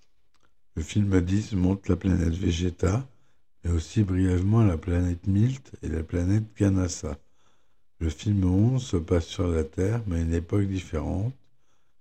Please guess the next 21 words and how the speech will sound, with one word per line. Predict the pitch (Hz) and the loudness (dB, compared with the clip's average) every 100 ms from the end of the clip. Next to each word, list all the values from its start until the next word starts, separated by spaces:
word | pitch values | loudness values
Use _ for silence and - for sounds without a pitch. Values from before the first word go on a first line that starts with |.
| - | -10
Le | 80 | -8
film | - 98 98 95 | 0 2 4 2
douze | 98 104 95 | 4 4 4
nous | 87 87 | 2 2
montre | 92 98 98 - | 2 2 0 -2
en | 87 | -2
détail | 85 82 90 85 | -2 -2 0 2
l'enfer, | 85 90 85 - 90 104 131 - - - - - | 2 0 -2 -4 -2 -2 -2 -8 -20 -20 -20 -20
puisque | - 82 - | -12 -10 -2
Vegeta | 87 90 90 92 82 101 | 2 4 4 2 0 0
et | |
Son | 92 - 85 | 0 0 -2
Goku | 82 85 85 - - 92 87 | -2 -2 -4 -8 -6 -6 -4
y | 87 80 | -8 -8
combattent | - 85 82 78 76 | -4 -4 -2 -4 -4
Janemba. | 82 87 87 82 80 76 90 127 - - _ - - - - - - - | 0 2 2 0 -2 -4 -4 -6 -10 -20 _ -20 -20 -20 -20 -20 -18 -4
Et | 85 | -4
enfin, | 76 - 117 | -2 0 2
le | 104 | 2
film | 82 101 92 85 | 2 -2 0 0
treize | - - 92 113 123 | -2 0 2 2 0